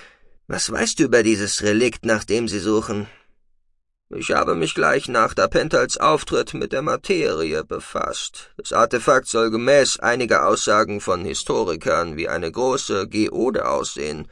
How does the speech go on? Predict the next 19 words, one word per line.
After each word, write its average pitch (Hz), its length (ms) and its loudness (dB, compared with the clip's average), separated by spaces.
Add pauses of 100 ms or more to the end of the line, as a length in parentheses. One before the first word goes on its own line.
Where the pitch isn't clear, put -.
(580)
Du - 260 -4
weißt, 65 380 0
was - 220 -2
eine - 280 -2
Geode 107 380 0
ist?" - 420 -4 (1200)
Tekena 110 420 0
zuckte 110 320 -2
mit 87 140 -6
den 85 100 -4
Schultern. 101 560 -4 (960)
"Ein - 140 -2
Stein 160 280 4
mit 185 160 2
Einschlüssen 214 640 0
wie 127 100 0
Kristallen 190 520 2
oder 143 180 4
Fossilien. 117 640 -2